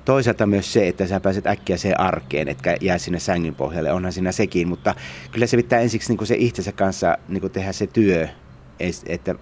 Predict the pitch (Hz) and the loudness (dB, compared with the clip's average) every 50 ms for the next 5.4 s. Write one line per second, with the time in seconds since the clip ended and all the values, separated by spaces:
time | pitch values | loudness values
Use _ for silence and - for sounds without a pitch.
0 | - - - 117 113 107 - - 90 - - 87 - - 90 101 101 101 95 87 | -14 -8 0 2 2 2 2 -2 -4 -2 -2 -6 -4 -4 -4 -2 0 0 0 2
1 | - 127 107 - - 104 117 - 127 117 135 120 113 90 101 95 92 85 90 - | 2 0 0 0 -2 -4 -4 -4 -2 -2 0 0 0 2 2 4 4 4 4 2
2 | 98 90 104 92 92 87 87 - 98 90 98 104 - 113 110 104 87 98 92 87 | 2 2 2 2 2 0 0 0 0 -2 -2 -2 -2 0 0 2 0 0 -2 -4
3 | 82 92 87 - 87 87 85 - 92 76 - - - - - - - - - - | -4 -4 -4 -2 -2 -4 -2 -4 -4 -6 -6 -10 -20 -20 -20 -20 -20 -20 -14 -2
4 | 101 101 98 92 87 87 85 85 85 76 - - - - - - - - - 87 | 2 4 4 4 4 2 2 2 0 -2 -4 -10 -16 -16 -16 -16 -16 -6 -4 -4
5 | 85 90 90 82 - 95 87 92 | 0 0 0 0 0 -4 -6 -6